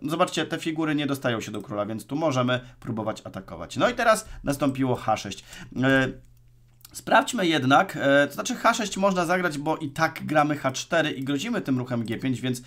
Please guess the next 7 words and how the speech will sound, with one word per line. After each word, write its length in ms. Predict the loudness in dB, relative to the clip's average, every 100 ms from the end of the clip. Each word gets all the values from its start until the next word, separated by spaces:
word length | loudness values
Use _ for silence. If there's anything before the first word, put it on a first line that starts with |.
| -18 -6
ten 180 | -2 0
ruch, 220 | 0 -2
e, 180 | -2 0
jak 160 | 0 0
najbardziej 460 | 4 4 4 2
może 360 | 4 4 4 2
być, 380 | 2 0 -2